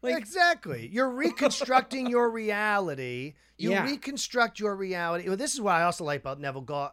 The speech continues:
Speaker 2: Goddard and his talk, uh, his, his thoughts on prayer, which is that prayer is not wishing to something for something, right? And it also isn't just meditation in his estimation. It is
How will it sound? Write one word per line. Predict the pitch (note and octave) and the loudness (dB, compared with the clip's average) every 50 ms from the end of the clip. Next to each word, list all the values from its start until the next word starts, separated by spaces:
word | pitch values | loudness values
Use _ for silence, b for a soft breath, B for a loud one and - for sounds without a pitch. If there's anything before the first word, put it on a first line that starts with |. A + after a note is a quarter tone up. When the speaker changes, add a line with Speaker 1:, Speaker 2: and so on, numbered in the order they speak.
| - B2+ | -8 -6
Speaker 2:
Goddard | D3 D3 C#3+ C#3+ C#3+ C3+ | -4 -2 -2 -2 -4 -6
and | B2+ B2 | -6 -8
his | B2+ A#2+ | -10 -10
talk, | - - D#3 D3 D3 C#3+ - _ | -8 -4 -2 -2 -2 -4 -6 _
uh, | - C#3+ C3 B2+ C3 | -16 -16 -14 -12 -8
his, | B2+ C#3 B2+ - - - | -8 -8 -8 -10 -12 -12
his | C3 C#3 B2+ - | -10 -10 -10 -6
thoughts | - E3+ D#3 D3+ C#3+ - | -2 0 0 0 0 -2
on | C#3 A#2 A#2+ A#2 | -8 -10 -10 -12
prayer, | - - A#3 A#3 A3 F3 B2 G#2+ G2 F#2+ B B B B B B B B B B B | -8 -4 -2 0 0 0 -2 -4 -8 -12 B B B B B B B B B B B
which | - G#3 G#3 - A#3+ | 0 0 0 2 -2
is | G#3+ - | -6 -4
that | - A3 G3+ G3 G3 - _ | 0 0 0 0 -2 -4 _
prayer | - - - C#4 D4+ D4+ D4+ C#4+ | -16 -4 2 6 6 8 8 6
is | B3 F3 - | 4 2 0
not | G#3 F#3+ E3+ D3+ | -2 -4 -4 -6
wishing | B2+ C3 E3 F3+ - - - D#3+ C#3+ C#3+ C#3 C#3 C#3+ - - | -6 -4 -4 -2 -2 -4 -4 -6 -6 -6 -8 -10 -12 -12 -10
to | - D#3 C#3+ | -8 -6 -6
something | - - D#3 C3 A#2+ - - C3 B2 A#2+ | -6 -6 -6 -6 -6 -8 -10 -10 -10 -12
for | - - D3 C#3 B2+ | -12 -10 -8 -6 -6
something, | A#2+ - - G#2+ F#2 E2+ - G#2+ B2 G3+ B3+ G#3+ _ _ | -6 -8 -8 -10 -12 -14 -16 -16 -16 -16 -18 -20 _ _
right? | D3 D3+ D3 D#3+ G3 A#3 A#3+ b b b b b b b | -6 -2 -2 -2 -2 -4 -8 b b b b b b b
And | E3+ F#3 F#3+ F#3+ F#3+ G3 - - | -2 0 0 0 0 -2 -6 -8
it | F#3+ G3+ G#3 | -8 -8 -6
also | - F#3+ A3 C4+ C#4+ - C4+ - - | -6 -4 -4 -4 -4 -4 -8 -8 -4
isn't | G3+ G3 E3+ F#3 F#3+ E3 - | -4 -4 -2 -2 -6 -6 -6
just | - F3 D3+ - D3 | -6 -6 -6 -6 -6
meditation | D#3 D3+ C#3+ C#3 C3 - - C#3+ B2 A#2+ A2 - - A2+ F2+ F#2+ A2+ - - | -6 -6 -6 -6 -6 -8 -6 -6 -6 -6 -6 -8 -12 -12 -14 -18 -20 -12 -8
in | D3+ C#3+ C3+ | -8 -4 -2
his | F3+ F3 D3+ B2 A2+ - _ _ - | -2 -2 -2 -4 -8 -16 _ _ -12
estimation. | C3+ A#2+ - - B2 G#2+ G2 E2+ D#2+ D#2 - - F2+ F2 b b b b b b b b b b b b b b - | -10 -10 -10 -10 -12 -12 -12 -14 -16 -16 -18 -20 -20 -20 b b b b b b b b b b b b b b -2
It | G#3+ G#3+ A3+ A3 | 0 0 0 -2
is | - A3+ A3+ A3+ A3+ A3 G#3+ F#3 F3 | -2 -2 -2 0 0 -2 -4 -6 -10